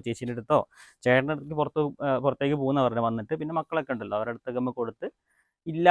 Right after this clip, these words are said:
ഒന്നും കടിക്കുന്നില്ല എന്നൊരു ഉറപ്പ് വരുത്തുക, അത്രേ ഉള്ളൂ നമ്മുടെ ലക്ഷ്യം. ഇനിയിപ്പോ എന്നെ കടിച്ചാൽ <laughs> ചിലപ്പോ ബാക്കി നമ്മൾ എന്തെങ്കിലും ചെയ്ത് കൊടുക്കേണ്ടി വരും. അപ്പൊ നമ്മളെ കടിക്കില്ല എന്ന് പ്രതീക്ഷിക്കാം. ഇനി കടിച്ചാൽ, കടി കൊണ്ടാലും നമ്മളെന്തായാലും കടിച്ചതിന് ശേഷമാണെങ്കിലും ചേട്ടൻ്റെ കൊടുക്കണം നമുക്ക്. ഏ? ഹലോ ആണേ,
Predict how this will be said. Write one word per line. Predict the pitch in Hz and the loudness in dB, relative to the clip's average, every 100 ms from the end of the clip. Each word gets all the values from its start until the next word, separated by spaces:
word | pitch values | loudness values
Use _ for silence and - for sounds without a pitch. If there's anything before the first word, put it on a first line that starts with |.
| - | 6
ഒന്നും | 156 151 | 2 0
കടിക്കുന്നില്ല | 147 143 170 156 160 165 156 | 0 0 -2 2 4 6 4
എന്നൊരു | 151 147 | 0 0
ഉറപ്പ് | 135 143 | 0 2
വരുത്തുക, | 131 - - - | 0 0 -6 -6
അത്രേ | 107 131 135 | -12 -6 -4
ഉള്ളൂ | 127 123 | -4 -4
നമ്മുടെ | 120 120 117 | -6 -4 -4
ലക്ഷ്യം. | - 107 - | -4 -8 -8
ഇനിയിപ്പോ | 117 113 | -8 -4
എന്നെ | 120 120 135 | -4 -4 -2
കടിച്ചാൽ | 123 123 - 185 | 0 0 6 6
<laughs> | 320 185 - | 8 6 6
ചിലപ്പോ | 190 170 185 | 6 10 12
ബാക്കി | 165 - 180 | 12 12 10
നമ്മൾ | 196 170 | 10 8
എന്തെങ്കിലും | 165 147 147 156 160 | 4 0 -2 2 4
ചെയ്ത് | 135 | 4
കൊടുക്കേണ്ടി | 156 160 147 | 4 2 4
വരും. | 139 - - 311 320 - - - - | 2 0 -10 -20 -20 -20 -20 -20 -2
അപ്പൊ | 110 113 117 | 2 4 4
നമ്മളെ | 117 120 | 4 4
കടിക്കില്ല | 120 120 139 | 2 0 -2
എന്ന് | 143 | -2
പ്രതീക്ഷിക്കാം. | 127 139 135 139 | -4 -4 -4 -6
ഇനി | 139 123 | -6 -6
കടിച്ചാൽ, | 117 - 139 156 | -8 -4 -4 -2
കടി | 160 156 | -4 -4
കൊണ്ടാലും | 147 147 165 190 _ _ _ _ _ | -4 0 -2 -4 _ _ _ _ _
നമ്മളെന്തായാലും | 175 175 175 175 185 - _ - | -2 0 2 2 2 -2 _ -4
കടിച്ചതിന് | 156 156 185 | -4 -2 -4
ശേഷമാണെങ്കിലും | 185 202 190 202 185 | -4 -2 -2 -2 -2
ചേട്ടൻ്റെ | 175 196 | -2 -4
കൊടുക്കണം | 180 180 240 165 | -4 -4 -2 -2
നമുക്ക്. | 110 101 - 214 | -2 -4 4 4
ഏ? | 277 _ | 4 _
ഹലോ | - 262 | 12 12
ആണേ, | 240 | 12